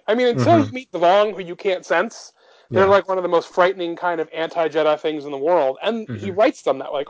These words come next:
Speaker 1: "Oh, I can't hide from these things. I can't cloak my," even trying to cloak myself in the Force fails because by using the Force,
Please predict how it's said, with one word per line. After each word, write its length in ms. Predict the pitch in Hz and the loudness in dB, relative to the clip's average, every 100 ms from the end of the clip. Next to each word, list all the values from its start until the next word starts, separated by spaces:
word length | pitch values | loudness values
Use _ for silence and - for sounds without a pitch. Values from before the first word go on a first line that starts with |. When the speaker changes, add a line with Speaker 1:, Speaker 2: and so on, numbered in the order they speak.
| - | -12
Speaker 1:
"Oh, 600 | 160 160 170 175 170 170 | -12 -6 -4 -2 0 0
I 80 | 175 | 0
can't 200 | 180 165 | 0 2
hide 160 | 180 | 0
from 140 | 170 139 | -2 -12
these 160 | 131 | -12
things. 380 | 143 127 127 - _ _ - _ | -12 -12 -14 -20 _ _ -20 _
I 80 | 160 | -4
can't 220 | 151 147 | -2 -2
cloak 240 | 147 208 202 | 2 0 2
my," 140 | 151 - - | -4 -4 0
even 260 | 269 254 | 4 4
trying 480 | 190 - 208 214 214 | 2 2 4 4 0
to 120 | 202 185 | -4 -4
cloak 260 | 196 185 | -2 -2
myself 320 | 185 160 175 | -2 0 -2
in 80 | 160 | -2
the 80 | 156 | -4
Force 240 | 165 156 | 0 0
fails 300 | - 160 160 | 2 2 2
because 240 | 160 151 143 | -2 -8 -4
by 160 | 147 | -4
using 340 | 139 175 160 151 | -4 -6 -6 -8
the 80 | 135 | -2
Force, 420 | 202 196 156 | 2 2 0